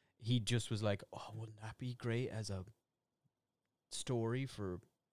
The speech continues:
mutants? But what if they were bears instead of wolves? And what if I twisted the, so it doesn't make sense anymore?" And that was, that's, he was like, "Oh, cool, I'll use that for New Mutants."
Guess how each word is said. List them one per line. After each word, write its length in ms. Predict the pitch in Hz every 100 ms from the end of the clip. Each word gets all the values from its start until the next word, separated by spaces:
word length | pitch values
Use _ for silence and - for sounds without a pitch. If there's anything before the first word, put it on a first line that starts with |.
| _
mutants? 460 | 120 120 120 147 -
But 300 | - 117 -
what 220 | 117 113
if 200 | 113 - -
they 120 | 127
were 200 | 120 131
bears 580 | 120 170 170 147 123 113
instead 400 | 120 - 123 123
of 100 | 139
wolves? 560 | 156 180 151 120 117 - - _ _ _ -
And 160 | 117 113
what 160 | 113
if 180 | 127 127
I 180 | 131 123 -
twisted 540 | 165 170 - 147 131
the, 160 | 135 127 _ _ _ _
so 280 | - 151 143
it 100 | 135
doesn't 320 | 156 147 156
make 260 | 151 160 156
sense 380 | - 196 175 -
anymore?" 440 | 139 135 131 131 - _ _ _
And 140 | 113 117
that 180 | 120
was, 140 | 113 107
that's, 320 | 123 123 - - _ _ _ _ -
he 160 | 110
was 140 | 117 113
like, 160 | 107
"Oh, 140 | 123 131
cool, 300 | - 123 98
I'll 40 | 92
use 180 | 104
that 180 | 104 92
for 60 | -
New 100 | 87
Mutants." 380 | 80 - -